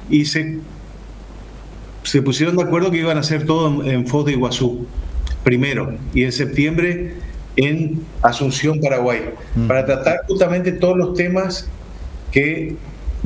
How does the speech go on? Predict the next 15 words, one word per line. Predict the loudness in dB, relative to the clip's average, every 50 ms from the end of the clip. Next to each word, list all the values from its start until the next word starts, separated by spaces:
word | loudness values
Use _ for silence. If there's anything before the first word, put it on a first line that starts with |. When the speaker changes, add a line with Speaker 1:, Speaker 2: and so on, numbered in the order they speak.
| -4 -6 -6 -8
Speaker 1:
son | -6 -2 2 2 2 4 4
la | 2 2 2
problemática | 2 2 2 2 2 2 0 0 0 -2 0 0 0 0
diaria | 2 2 0 0 0 0 0 0
del | 0 -2
ciudadano | 0 0 2 2 4 2 2 2 0 0 0
común | 0 2 2 2 2 2 0 -2 -4 -6 -6 -2 0
en | 2 2 2 2 2 2 0
las | 0 0 -2
fronteras. | -2 -4 -2 -2 -2 -2 -2 -2 -4 -6 -8 -12 -14 -18 -18 -18 -18 -18 -18 -18 -18 -18 -18 -18 -18 -18 -18 -4 2
Por | 4 4 4
eso, | 4 2 2 2 2 2 0 0 0
eh, | 0 0 2 2 2 0 0 0 0 0 0 0 -2 -2 -2 -4 -6 -8 -10 -10 -8 -6 -6 -6 -6 -10 -10 -6
funcionamos | 0 2 2 2 4 2 2 2 2 2 2 2 0 0
primero | 0 0 2 2 2 2 2 2 0 0 -2 -4 -6